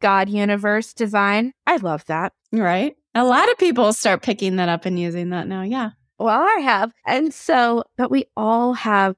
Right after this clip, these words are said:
Speaker 1: that ability to connect. I was actually having a conversation with someone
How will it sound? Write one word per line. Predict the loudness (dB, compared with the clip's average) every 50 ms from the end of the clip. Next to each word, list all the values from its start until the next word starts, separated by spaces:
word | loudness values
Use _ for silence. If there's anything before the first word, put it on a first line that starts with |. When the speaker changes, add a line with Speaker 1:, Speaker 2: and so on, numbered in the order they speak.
| _
Speaker 1:
that | 0 0 0 0 0
ability | -4 -6 -4 -2 -2 0 0 0 -2 -2 -4 -6 -6
to | -8 -8 -8
connect. | -4 -4 -2 0 0 0 -2 -4 _ -4 0
I | 0
was | 2 2 2
actually | 2 0 0 -2 -2 0 0 2
having | 0 0 0 0 0
a | -2
conversation | -2 -4 -6 -6 -4 -6 -6 -6 -4 -4 -4 -4 -4 -6
with | -6 -6 -8 _
someone | -8 -6 -4 -2 -2 -2 -4